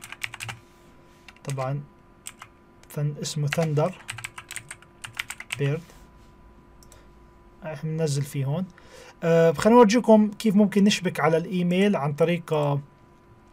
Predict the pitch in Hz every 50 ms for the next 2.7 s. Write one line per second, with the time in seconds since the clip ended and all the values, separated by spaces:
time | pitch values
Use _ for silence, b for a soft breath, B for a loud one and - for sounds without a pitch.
0 | _ _ _ _ - _ _ _ _ - - - - - _ - _ - - -
1 | - - 147 151 143 147 170 175 170 170 143 - - 214 - - 165 147 135 131
2 | 143 143 143 139 139 131 143 139 139 123 135 160 202